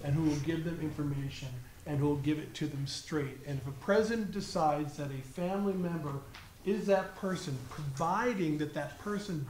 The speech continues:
has some sort of qualifications, I don't think a familiar relationship pre-, should preclude someone from pl-, playing the role of an advisor.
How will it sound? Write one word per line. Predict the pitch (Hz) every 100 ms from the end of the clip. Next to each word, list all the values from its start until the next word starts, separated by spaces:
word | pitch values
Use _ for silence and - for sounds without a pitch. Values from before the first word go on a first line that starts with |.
| - -
has | - 180 202 -
some | - 185
sort | - 180
of | 160 139 - - -
qualifications, | - 180 185 190 - - 160 156 - 135 135 - - - 147
I |
don't | 139 175 185 190
think | - 165 151 -
a | 151
familiar | - 165 156 170 170 151
relationship | 139 135 147 147 147 - 143 -
pre-, | 135 -
should | - 143 -
preclude | - - 196 180 170
someone | - 143 123 127 127 - - -
from | 143 139 -
pl-, | 180 180 180
playing | 170 160 151
the | 143
role | 139 131
of | 120
an | 110
advisor. | 123 123 117 - -